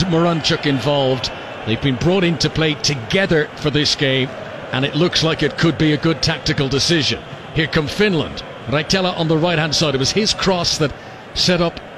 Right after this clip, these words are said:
Paulo for the goal that was disallowed. Kamara plays it out to the left wing here, and Jere Uronen, who plays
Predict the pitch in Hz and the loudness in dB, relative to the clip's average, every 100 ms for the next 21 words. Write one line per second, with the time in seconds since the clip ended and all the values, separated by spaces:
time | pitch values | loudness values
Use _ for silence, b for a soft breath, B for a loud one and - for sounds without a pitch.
0 | - - - 160 170 151 180 180 180 170 | -16 -16 -4 0 0 0 0 2 4 2
1 | 185 - 147 147 175 160 147 - 156 170 | 0 -2 -2 2 2 2 0 0 0 2
2 | 147 170 170 185 - - - - - - | 2 2 2 0 -4 -14 -16 -16 -14 -4
3 | 110 165 170 175 170 165 165 156 - 143 | -2 0 0 2 2 2 2 0 0 2
4 | 147 151 131 196 - 160 170 131 151 156 | 2 0 0 -2 0 0 0 0 2 2
5 | - 123 123 160 156 160 143 143 170 170 | 0 -2 0 2 2 2 2 4 4 4
6 | 185 160 135 156 151 135 - | 2 2 0 2 2 2 0